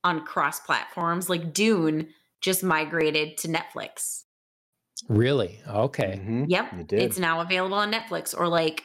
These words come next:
Speaker 1: um, oh, Dungeons and Dragons is now available
Speaker 2: Okay.
Speaker 1: on Amazon.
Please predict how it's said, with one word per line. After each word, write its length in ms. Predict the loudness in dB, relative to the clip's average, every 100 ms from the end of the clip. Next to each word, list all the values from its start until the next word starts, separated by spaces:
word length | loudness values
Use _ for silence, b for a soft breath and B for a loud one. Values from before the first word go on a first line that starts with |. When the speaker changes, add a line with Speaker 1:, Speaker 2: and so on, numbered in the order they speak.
| 0
Speaker 1:
um, 680 | 2 2 0 -2 -4 -6 _ _ -12 B B B B _ _
oh, 880 | -2 2 4 4 4 4 2 0 -2 0
Dungeons 400 | 2 4 4 2
and 100 | 2
Dragons 760 | 0 0 -2 -4 -6 -8 -10 -14 _ _ _
is 280 | -2 0 0
now 220 | 2 2
available 360 | 2 2 2 2
Speaker 2:
Okay. 80 | 2
Speaker 1:
on 180 | 2
Amazon. 640 | 0 -2 -2 0 0 0